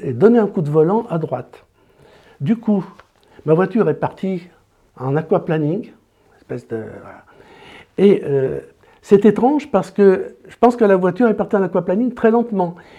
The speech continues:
Et j'ai eu vraiment l'impression à ce moment-là que, euh, je vivais comme dans un film ralenti. Les choses se passaient d'une façon très lente.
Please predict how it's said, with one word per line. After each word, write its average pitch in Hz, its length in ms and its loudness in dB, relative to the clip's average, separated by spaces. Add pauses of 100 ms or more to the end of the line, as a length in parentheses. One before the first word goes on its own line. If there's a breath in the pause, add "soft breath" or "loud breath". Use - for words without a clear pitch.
(100)
Et 147 80 -4
j'ai 165 140 4
eu 240 220 6
vraiment 247 380 2
l'impression 220 600 0
à 185 60 -2
ce 175 140 -6
moment-là 190 460 0 (600 loud breath)
que, 202 320 4 (320 loud breath)
euh, 156 320 2 (320)
je 180 140 2
vivais 240 580 4 (260)
comme 262 160 4
dans 240 160 4
un 220 80 4
film 262 240 0
ralenti. 190 720 0
Les 190 120 2
choses 240 240 -2
se 208 120 -4
passaient 202 320 -4
d'une 202 180 -2
façon 180 300 -4
très 208 180 -6
lente. 180 300 -4